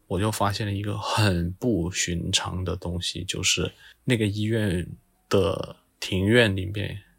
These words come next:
有很多的猫，流浪猫。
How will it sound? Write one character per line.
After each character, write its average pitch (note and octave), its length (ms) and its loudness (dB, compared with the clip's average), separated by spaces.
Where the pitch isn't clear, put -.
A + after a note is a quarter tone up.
有 G2 320 2
很 F#2 340 -2
多 F#2 240 -2
的 F#2 260 -4
猫， F#2 300 2
流 F2+ 180 0
浪 G#2 180 0
猫。 F#2 300 -4